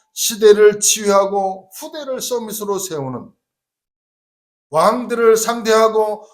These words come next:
왕 앞에 설 후대를 우리가 예비하고 준비하는 겁니다. 마음에 담고 기도하시기를 바랍니다.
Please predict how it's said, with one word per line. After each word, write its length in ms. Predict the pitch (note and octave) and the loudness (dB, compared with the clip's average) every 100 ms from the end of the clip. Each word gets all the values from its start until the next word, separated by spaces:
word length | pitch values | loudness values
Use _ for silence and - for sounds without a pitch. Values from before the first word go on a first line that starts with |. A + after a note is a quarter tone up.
| _ | _
왕 260 | D3+ G#3+ B3 | 2 4 4
앞에 380 | A3+ A3+ A3 G#3 | 0 4 4 4
설 340 | - A3+ G#3+ | 0 -2 -2
후대를 760 | - D#4 E4 D4 C#4+ D4+ G3+ _ _ | -10 -14 -12 -12 -12 -14 -14 _ _
우리가 380 | B2+ B2 C3 A2 | -20 -10 -10 -10
예비하고 520 | B2 C3+ D3+ C#3 D3 | -16 -16 -16 -18 -18
준비하는 500 | - C#4 C4+ C#4 - | -20 -20 -20 -20 -20
겁니다. 220 | _ _ _ _ _ _ _ _ _ | _ _ _ _ _ _ _ _ _
마음에 440 | A#2 C3 G#3 A3+ G#3 | -12 -6 -4 -4 -6
담고 680 | F3+ D3 - G3+ G3 - _ _ _ | -6 -10 -6 -2 -2 -4 _ _ _
기도하시기를 760 | C3 B2+ A#2+ G#2+ G2+ G#2 G3 - | -12 -6 -4 -6 -12 -14 -12 -12
바랍니다. 360 | G2+ G2+ _ | -18 -20 _